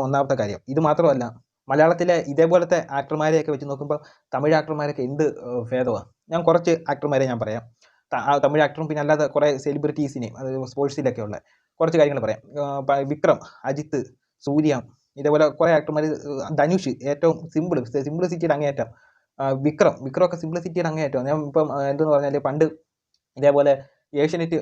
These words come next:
ന്യൂസ്, അല്ല, ഏഷ്യാനെറ്റ് ഫിലിം അവാർഡില് വിക്രം വന്നിട്ടുണ്ടായിരുന്നു. രണ്ടായിരത്തി പതിനഞ്ച് പതിനാറ് ആ സമയത്താണെന്ന് തോന്നുന്നു. അന്ന് ഒരു, ഏഹ്, ഇതുണ്ടായിരുന്നു, ഒരു കടുത്ത വിക്രം ആരാധകൻ ഇതേപോലെ ഓഡിയൻസിൻ്റെ ഇടയ്ക്ക് നിന്ന് വന്ന് ഒരു സെക്യൂരിറ്റിയൊക്കെ ഇടിച്ച് മാറ്റിയിട്ട് വന്ന്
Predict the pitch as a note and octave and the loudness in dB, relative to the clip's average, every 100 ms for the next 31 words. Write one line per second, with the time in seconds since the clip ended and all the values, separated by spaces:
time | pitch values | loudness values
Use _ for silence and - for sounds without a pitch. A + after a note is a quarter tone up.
0 | C#3+ C#3 C#3+ D3+ - C#3 C3+ D3 D3+ E3 | -4 -4 -2 -2 0 0 2 2 0 -2
1 | D#3+ - D3 C#3+ C#3+ C#3 C#3+ C#3 C3+ D3+ | -2 -4 -2 0 -2 -2 -4 -4 -2 -2
2 | C3 C3+ C3 A2 G#2+ A#2+ B2 _ _ - | -2 -4 -4 -6 -6 -8 -12 _ _ 0
3 | D3+ D#3+ E3+ D#3+ E3 F3+ F3 D3+ D#3 D#3+ | 2 2 2 0 0 -2 0 2 2 0
4 | D#3 D3+ E3 D3+ D3+ C3+ A#2+ A2 - _ | -2 -4 -4 -2 -2 -4 -4 -6 -8 _
5 | _ _ D3 F#3+ G3+ - _ _ D#3 E3 | _ _ 0 2 2 -2 _ _ 0 2
6 | E3+ E3 D#3+ D#3+ _ C#3 D3 C#3+ D3 D3+ | 4 6 4 0 _ -6 -4 -2 0 2
7 | C3+ C3 C#3 C#3+ D3 C#3+ D3 C#3+ - _ | 2 0 -2 -4 -2 0 2 0 -2 _
8 | _ _ D3 C#3+ F3 E3 - C3+ C#3 C#3 | _ _ -10 2 2 2 -6 -2 2 2
9 | C#3+ C#3+ C#3 C3+ C3+ C3+ C3+ - B2+ C3+ | 0 -4 -2 0 0 0 -4 -8 -4 0
10 | D3+ D3+ D#3 C#3 B2+ C3+ D3+ C#3+ A#2+ C3 | 0 -2 -4 -2 -2 -2 -4 -4 -2 -4
11 | - _ _ _ _ - D#3+ C#3+ D#3 E3 | -6 _ _ _ _ -2 0 0 2 2
12 | E3 D#3+ D#3 C#3+ D3 C#3 C#3+ C#3+ C3+ | 2 0 0 -2 -6 -6 -6 -4 -4